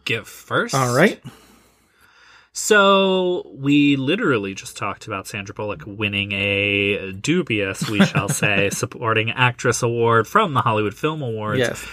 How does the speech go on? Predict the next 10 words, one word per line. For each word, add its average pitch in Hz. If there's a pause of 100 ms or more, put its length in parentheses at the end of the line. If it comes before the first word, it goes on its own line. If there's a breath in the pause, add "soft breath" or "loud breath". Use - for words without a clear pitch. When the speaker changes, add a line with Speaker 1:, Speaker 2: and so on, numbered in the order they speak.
(140 loud breath)
Speaker 1:
Who 302
do 247
you 214
think 190
they 151
gave 135
their 120
breakthrough 107
actress 95
award 92